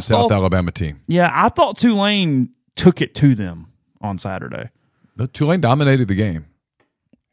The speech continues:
Speaker 1: Not saying Ole Miss is losing. That's not my point. But I'm not saying, I, I don't know that I would go just put my mortgage on six and go, "Oh my God, this is a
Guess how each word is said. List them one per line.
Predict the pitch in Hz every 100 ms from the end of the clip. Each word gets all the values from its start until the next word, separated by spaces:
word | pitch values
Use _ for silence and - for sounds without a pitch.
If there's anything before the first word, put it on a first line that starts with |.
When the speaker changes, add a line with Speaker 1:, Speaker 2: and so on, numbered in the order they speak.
| _ _ _ _ _ _ -
Speaker 1:
Not | 104 -
saying | 117
Ole | 131
Miss | 185
is | 233
losing. | 214 180 170 151 151 156
That's | 139
not | 139
my | -
point. | - 180 95 - - _ -
But | 120 156
I'm |
not | 202 196
saying, | 208 175
I, | 143 -
I | 180
don't | 202
know | 196
that | 185
I | 165
would | 156 139
go | 151
just | 143 -
put | 180 139
my | 131
mortgage | 120 143 131 113 104
on | 104 95
six | - 117 - -
and | 101
go, | 101 98
"Oh | 120
my | 110 92
God, | 92 110 107 98
this | 107 101
is | 90
a | 87